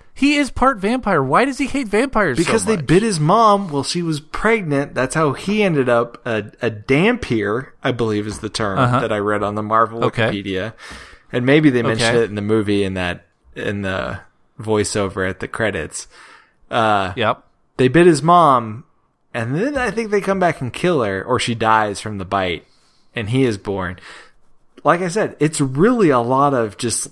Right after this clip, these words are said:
Speaker 2: like, angst of the environment that he grew up in. And he grew up in,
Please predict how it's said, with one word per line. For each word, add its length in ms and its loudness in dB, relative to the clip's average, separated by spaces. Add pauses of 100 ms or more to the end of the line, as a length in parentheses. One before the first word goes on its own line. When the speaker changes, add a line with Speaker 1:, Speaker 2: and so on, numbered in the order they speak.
(180)
Speaker 2:
like, 360 -4
angst 500 -4
of 280 -8
the 240 2
environment 600 -2
that 140 0
he 100 -2
grew 300 0
up 140 -4
in. 180 -4
And 160 -6
he 100 2
grew 300 0
up 140 -6
in, 260 -4